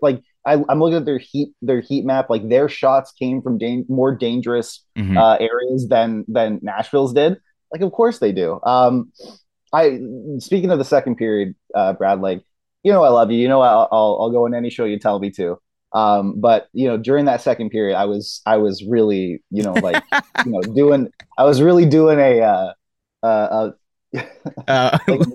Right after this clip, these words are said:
Speaker 1: a mental laundry list of, uh, or, like, audit of, you know, my decision making for coming on. <laughs>
Speaker 2: <laughs>
Speaker 1: When I was wondering what this, I was wondering what, <laughs> what this episode was gonna be like, just because I'm like, "Man, if this is the rest of the game, like,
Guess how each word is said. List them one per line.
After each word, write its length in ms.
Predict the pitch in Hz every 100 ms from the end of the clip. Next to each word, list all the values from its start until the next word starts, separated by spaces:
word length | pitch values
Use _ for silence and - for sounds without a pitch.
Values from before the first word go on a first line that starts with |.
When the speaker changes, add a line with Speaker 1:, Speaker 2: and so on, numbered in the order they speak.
| -
Speaker 1:
a 40 | 135
mental 640 | 147 160 160 147 131 123
laundry 360 | 135 131 139 135
list 300 | 123 113 -
of, 180 | 110 110
uh, 260 | 110 107
or, 240 | 104 107 107
like, 180 | 113 117
audit 360 | 123 127 104 -
of, 240 | 107 104 -
you 80 | 127
know, 60 |
my 140 | 110 110
decision 420 | 107 120 113 110
making 360 | 104 98 101 101
for 160 | 104
coming 240 | - 139 -
on. 140 | 151 165
<laughs> 20 |
Speaker 2:
<laughs> 540 | 175 254 - 254 - 202
Speaker 1:
When 880 | 160 214 208 202 202 - 160 180
I 100 | 156
was 160 | 175 165
wondering 420 | 180 190 190 180
what 220 | 170 170
this, 320 | 156 147 - -
I 60 |
was 180 | 160 147
wondering 340 | 160 185 180 160
what, 300 | 156 110 117 -
<laughs> 120 | 170 -
what 260 | 160 165
this 180 | 165 151
episode 360 | 165 147 151 151
was 140 | 147
gonna 180 | 143 139
be 180 | 117 156
like, 340 | 170 123 117
just 220 | 139 139 143
because 380 | 135 135 127
I'm 120 | 127 131
like, 200 | 117 131
"Man, 200 | 131 104
if 80 | -
this 180 | 151
is 100 | 160
the 80 | 147
rest 260 | 135 127 113
of 40 |
the 60 | 107
game, 320 | 107 123 143
like, 240 | 110 98